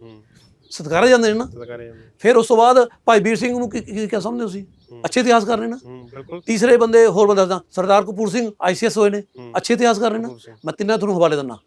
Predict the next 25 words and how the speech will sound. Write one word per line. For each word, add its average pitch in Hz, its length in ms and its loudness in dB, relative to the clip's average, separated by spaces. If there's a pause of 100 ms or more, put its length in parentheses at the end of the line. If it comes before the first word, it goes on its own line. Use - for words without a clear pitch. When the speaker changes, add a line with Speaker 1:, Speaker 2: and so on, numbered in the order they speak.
(200)
Speaker 1:
ਹੂੰ। 110 240 -20 (840)
Speaker 2:
ਇੱਕ 151 80 -4
ਤਾਂ 185 80 4
ਤੁਹਾਨੂੰ 196 120 -2
ਦੇ 208 80 4
ਦਿੱਤਾ। 233 220 0
Speaker 1:
ਹੂੰ। 120 400 -20 (520)
Speaker 2:
ਸਰਦਾਰ 190 340 0
ਕਪੂਰ 202 260 -8
ਸਿੰਘ 233 200 -4
ਜੀ 247 80 -2
ਲਿਖਦੇ 175 240 0
ਨੇ 190 220 -2 (360)
ਕਿ 208 80 -6 (440)
ਇਹ 226 80 0
ਕਿਹਾ 190 240 2
ਜਾਂਦਾ 170 260 0
ਹੈ 185 120 4
ਵੀ 202 240 -4
ਜਹਾਂਗੀਰ 180 880 -2
ਨੇ 170 200 -6
ਕੋਈ 185 260 -10
ਝੂਠੀ 165 320 -12
ਜਾਂ 175 140 -8
ਨਾਜ-, 151 340 -8